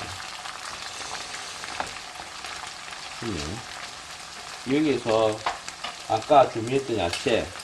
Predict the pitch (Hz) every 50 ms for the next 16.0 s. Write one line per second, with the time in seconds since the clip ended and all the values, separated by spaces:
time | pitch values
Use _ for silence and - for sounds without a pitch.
0 | - - - - - - - - - - - - 98 98 98 98 - - 120 127
1 | 127 127 131 139 131 139 151 156 160 160 156 147 143 120 104 104 - - 127 123
2 | 123 117 113 107 95 87 - - 98 101 110 123 131 120 101 - 90 82 85 82
3 | 82 78 71 67 78 90 - - - - - - - - - - - - - -
4 | - - - - - - - - - - - - - - - - - - - 113
5 | 110 110 107 - 107 110 120 127 160 190 226 208 196 190 190 175 151 123 110 120
6 | - 151 135 123 139 165 156 - 139 110 98 101 110 110 101 95 90 85 80 76
7 | - - - - - - - - - - - - - - - - - - - -
8 | 85 82 87 90 95 101 - - - - - - - - - - - - - -
9 | - - - - - - - - - - - - - - - - - - - -
10 | - - - - - - - - - - - - - - - - - - - -
11 | - - - - - 247 254 254 277 220 156 123 123 139 156 180 202 196 165 127
12 | 113 113 123 143 185 233 247 190 156 160 156 226 294 330 311 262 202 143 113 104
13 | 117 151 165 151 113 104 101 101 95 85 78 82 - - 175 147 120 101 85 80
14 | - - - 139 117 104 98 101 95 90 80 - 87 - - - - - - -
15 | - - - - - - - 107 123 135 131 - - - - - - - - -